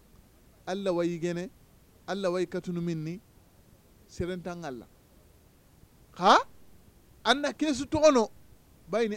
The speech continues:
an dan kana unte nyani, nanti Allah ya kengan. Kendi kuna sun kaso ndangi halle. Mare ga no garanto du koro sini kunnunga.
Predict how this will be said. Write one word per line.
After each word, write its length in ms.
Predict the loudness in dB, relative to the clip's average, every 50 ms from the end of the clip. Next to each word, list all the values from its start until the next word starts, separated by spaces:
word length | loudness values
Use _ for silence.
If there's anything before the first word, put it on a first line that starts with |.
| -6
an 200 | -8 -8 -6 -6
dan 160 | -6 -6 -6 -8
kana 220 | -8 -8 -6 -6
unte 300 | -6 -6 -6 -4 -4 -2
nyani, 280 | -2 -4 -6 -6 -8 -12 -16 -20 -20 -20 -20 -20 -16 -14
nanti 240 | -14 -12 -10 -10 -10 -8
Allah 240 | -8 -8 -6 -4 -4
ya 140 | -4 -6 -6
kengan. 340 | -8 -10 -12 -12 -14 -14 -16 -20 -20 -20 -20 -20 -20 -20 -20 -20 -20 -20 -20 -20 -20 -20 -20 -20 -20 -20 -20 -20 -20 -20 -20 -20 -20 -20 -20 -20 -20 -20 -20 -20 -20 -20 -20 -12 -4
Kendi 260 | -2 0 0 2 0
kuna 260 | 0 0 0 0 0 0
sun 240 | 0 -2 -4 -2
kaso 280 | -2 -4 -2 -2 -2 -2
ndangi 320 | 0 0 0 0 0 -2 -2
halle. 420 | -2 -2 -2 -2 -2 -2 -2 -2 -4 -10 -20 -20 -20 -20 -20 -20 -20 -20 -20 -20 -20 -20 -20 -20 -14 -4
Mare 260 | 2 4 4 6 6
ga 140 | 4 4 4
no 140 | 4 4 4
garanto 460 | 4 4 4 2 2 2 2 0 2
du 120 | 0 -2 -2
koro 300 | 0 2 6 6 6 6
sini 200 | 6 2 -2 0
kunnunga. 440 | 0 0 -2 -2 -4 -8 -10 -12